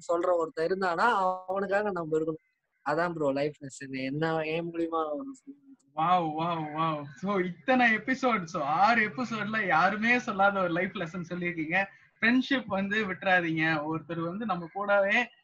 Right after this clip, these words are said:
Speaker 2: கடைசி வரைக்கும் ஃப்ரெண்டா வந்தாங்கன்னா அவங்கள விட்டுறாதீங்க அப்படின்னு ஒரு life lesson.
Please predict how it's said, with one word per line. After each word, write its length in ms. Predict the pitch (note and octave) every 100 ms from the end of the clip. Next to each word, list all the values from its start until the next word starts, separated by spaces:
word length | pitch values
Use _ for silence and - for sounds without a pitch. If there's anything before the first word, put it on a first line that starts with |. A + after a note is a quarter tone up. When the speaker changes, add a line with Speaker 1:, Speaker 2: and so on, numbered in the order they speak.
| _
Speaker 2:
கடைசி 220 | E3 F3+ G3+
வரைக்கும் 360 | G3+ A#3 A#3
ஃப்ரெண்டா 320 | - F#3 G3 G3
வந்தாங்கன்னா 460 | F3 E3+ E3 F3+
அவங்கள 260 | F#3 E3+ D#3
விட்டுறாதீங்க 540 | D3+ - F3+ E3+ E3+
அப்படின்னு 340 | D#3+ D#3 E3 D#3
ஒரு 100 | C#3+
life 220 | D#3 D#3+
lesson. 320 | D3 C#3 G#3